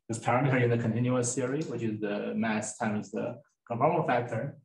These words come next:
is just given by the gate angle deviation from pi over two, uh, divided by the time delta t. So, so then, uh, the comparison is not perfect, but, uh,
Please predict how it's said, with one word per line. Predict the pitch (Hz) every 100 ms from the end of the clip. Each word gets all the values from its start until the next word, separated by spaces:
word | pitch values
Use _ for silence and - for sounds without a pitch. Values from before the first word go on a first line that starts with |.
| _ -
is | 123 117
just | - -
given | 127 120
by | 117
the | 117
gate | 117 120
angle | 117 117 110
deviation | 120 113 113 113 117
from | 113 104
pi | 110
over | 101 104
two, | - 139 131 - _ _
uh, | 117 113 113 113
divided | 123 110 113 110
by | 220 113 156 156 - -
the |
time | - 117 110 110
delta | 101 104
t. | - - - _ _ _ _ _ _ _ _ _ _ _ _ _ _ _
So, | - 127 120 - -
so | - 135
then, | 131 151 165 147
uh, | - 131 123 117
the |
comparison | 123 123 156 170 156
is |
not | 139 147
perfect, | 135 120 - 120
but, | 117 110
uh, | 123 117 113